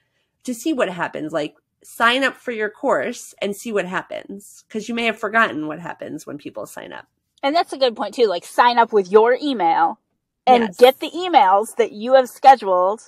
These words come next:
Speaker 2: for other people to get, and then think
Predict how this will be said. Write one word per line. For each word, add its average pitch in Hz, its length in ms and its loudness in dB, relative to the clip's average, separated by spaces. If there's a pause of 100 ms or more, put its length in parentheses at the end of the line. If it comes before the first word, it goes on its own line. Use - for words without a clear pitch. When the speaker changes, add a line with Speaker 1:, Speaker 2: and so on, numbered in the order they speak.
Speaker 2:
for - 180 -2
other 233 240 0
people 185 580 0
to 214 140 -6
get, 220 500 4 (240)
and 247 180 -4
then 233 800 -2 (140)
think 403 200 -4